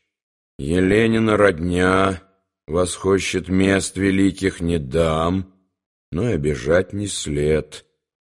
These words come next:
Да, нужен Пётр, и паки, и паки. Он же, и вот что, в Тверь Ивану Акинфичу и Андрею Кобыле обоим послание,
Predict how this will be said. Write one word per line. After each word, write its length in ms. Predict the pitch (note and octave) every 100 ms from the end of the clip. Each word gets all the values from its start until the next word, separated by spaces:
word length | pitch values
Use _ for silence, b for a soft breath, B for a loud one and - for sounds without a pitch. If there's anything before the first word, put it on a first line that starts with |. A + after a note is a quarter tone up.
| -
Да, 1040 | A#1+ E2+ F#2+ G2+ F#2+ F2 D#2 C#2+ C2 A#1
нужен 840 | B1+ E2 F#2+ A2 A2+ G#2+ G2 G#2 F2+
Пётр, 800 | - F#2+ G2 F#2+ - E2 - - _ _ _
и 120 | - D#2+
паки, 680 | - G#2+ A2+ G#2+ - A2
и 40 | G#2+
паки. 920 | E2+ G2 A2 A2 G#2 - E2+ D2+ C#2 _ _ _ _ _
Он 440 | - G#2+ A2+ A2 G2+
же, 340 | E2 E2 C2 - _ _ _
и 100 | D#2
вот 260 | D#2 F#2
что, 340 | - - D2 B1+ - _
в 140 | -
Тверь 680 | - E2 G#2 G2 E2+ - - _
Ивану 460 | F2 F2+ G2 F#2
Акинфичу 920 | F#2 F2 A#2+ A#2 E2+ E2 - D2+ C2 - _ _
и 60 |
Андрею 500 | D#2+ F2+ F#2+ G#2+ G#2+
Кобыле 640 | F#2+ G#2 E2 F#2+ F#2 F2 F2
обоим 680 | - F#2+ E2 G2+ G2 F#2+ F2
послание, 1000 | F#2 F2+ - G#2 G2 E2+ D#2+ C#2+ B1+